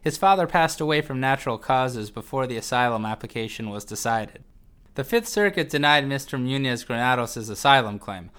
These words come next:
holding that the threats did not rise to the level of past persecution and that he could not establish a well-founded fear of future persecution, in part because his father had passed away.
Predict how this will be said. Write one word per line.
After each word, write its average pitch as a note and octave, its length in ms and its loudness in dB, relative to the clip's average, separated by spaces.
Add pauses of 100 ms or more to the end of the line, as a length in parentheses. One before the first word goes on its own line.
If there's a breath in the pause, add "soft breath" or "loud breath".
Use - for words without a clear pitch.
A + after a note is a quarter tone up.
(200 soft breath)
holding D3+ 340 4
that C#3 180 0
the A#2+ 80 -6
threats C#3+ 460 -2
did A#2+ 180 -4
not C3 260 2
rise B2+ 380 2
to - 140 -6
the A#2+ 100 -2
level A#2+ 320 0
of G#2 160 -8
past E3 320 2
persecution G#2+ 720 -8 (300 loud breath)
and B2+ 180 -2
that C3+ 160 4
he C#3+ 100 -2
could C3+ 180 -4
not C#3 200 2
establish C3+ 520 0
a B2 60 -4
well-founded B2 540 -4
fear A#2 220 -6
of G2+ 80 -10
future G#3 340 2
persecution, A2 800 -10 (120)
in A#2+ 140 -4
part D3+ 400 0
because B2+ 280 -2
his A2+ 120 -8
father B2+ 360 2
had G#2 100 -6
passed A2+ 340 -4
away. G#2+ 380 -8